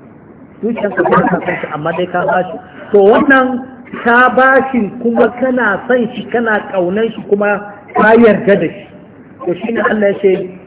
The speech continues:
duk wani ni'ima da kake cikin ta cikin aljanna, shi ne a ce yardan Allah, yarda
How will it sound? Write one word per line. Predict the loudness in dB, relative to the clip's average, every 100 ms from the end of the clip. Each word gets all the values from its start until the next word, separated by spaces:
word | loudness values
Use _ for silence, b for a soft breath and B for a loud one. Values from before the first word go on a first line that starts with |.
| -20
duk | -12 -10 -4
wani | 0 0 0
ni'ima | -2 -4 -4 -2 -2
da | -4
kake | -8 -8 -10
cikin | -10 -8 -6
ta | -8 -10
cikin | -12 -10 -8
aljanna, | -4 -4 -2 -6 -8 -20 -20
shi | -8 -6
ne |
a | -4
ce | -4 -4
yardan | -2 -2 -2 -2 -4 -4 -4
Allah, | -6 -4 -4 -4
yarda | -2 -4 -4 -2